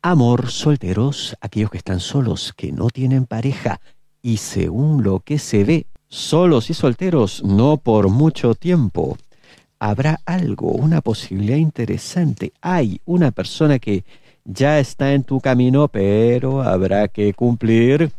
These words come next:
ciertos requisitos, ciertas condiciones, porque es una persona sumamente especial. Todo apunta al éxito, todo apunta a que tu soledad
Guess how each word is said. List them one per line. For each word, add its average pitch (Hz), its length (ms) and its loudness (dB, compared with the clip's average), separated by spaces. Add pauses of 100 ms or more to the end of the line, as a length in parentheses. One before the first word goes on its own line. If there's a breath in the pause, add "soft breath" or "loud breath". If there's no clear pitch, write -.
(460 loud breath)
ciertos 107 540 0
requisitos, 151 1040 0
ciertas 98 560 -2
condiciones, 127 680 0
porque 139 480 -2 (540 soft breath)
es 139 260 -2
una 139 140 2
persona 123 680 0 (360 soft breath)
sumamente 127 1200 0
especial. - 880 -8 (580 loud breath)
Todo 165 920 4
apunta 117 480 2
al 110 120 4
éxito, - 680 -4
todo 135 580 4
apunta 113 580 2
a 101 40 0
que 95 240 -4
tu 92 240 -2
soledad 110 680 2